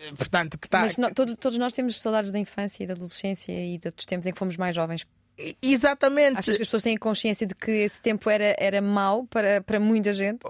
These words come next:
Speaker 1: É, pois, mas quando se faz a associação direta à realidade de hoje, é como se estivesse a dizer: "Epá, vocês, o que é que vocês de, de facto, o que é que é isso, né?
Speaker 2: Sim.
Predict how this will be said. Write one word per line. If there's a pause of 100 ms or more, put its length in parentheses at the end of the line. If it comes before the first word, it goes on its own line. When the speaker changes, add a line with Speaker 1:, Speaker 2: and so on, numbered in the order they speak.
(240)
Speaker 1:
É,
pois,
mas
quando
se
faz
a
associação
direta
à
realidade
de
hoje,
é
como
se
estivesse
a
dizer:
"Epá,
vocês, (200)
o
que
é
que
vocês
de, (120)
de
facto,
o
que
é
que
é
isso,
né?
Speaker 2:
Sim.